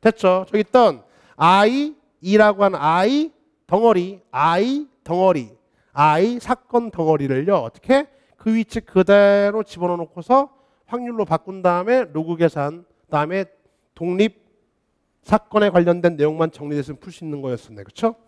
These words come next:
기억, 니은 다 옳았어요. 디귿 갑시다. 자, 디귿은 조금 더 봐줘야겠어요. 저 디귿. 항상 디귿이 좀 문제지. 디귿 봐. 디귿은요, P A가 양수래요. 다음에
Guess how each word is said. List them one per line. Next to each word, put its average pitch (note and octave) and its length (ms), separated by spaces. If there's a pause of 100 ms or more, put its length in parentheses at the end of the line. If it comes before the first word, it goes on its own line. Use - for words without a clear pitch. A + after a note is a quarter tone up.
(160)
기억, G#3 340
니은 F3+ 220
다 E3+ 120
옳았어요. C#3 720
디귿 G#3 240
갑시다. C3 400 (680)
자, D#3 120
디귿은 G#3+ 440
조금 C4 300
더 A#3 60
봐줘야겠어요. C#3+ 560
저 - 140
디귿. B2+ 320
항상 B3 280
디귿이 E3+ 280
좀 F3+ 200
문제지. C3+ 480 (120)
디귿 F#3 240
봐. C3 240 (1400)
디귿은요, F#3 640 (800)
P - 260
A가 C#4 320
양수래요. F3+ 680 (960)
다음에 D#3 500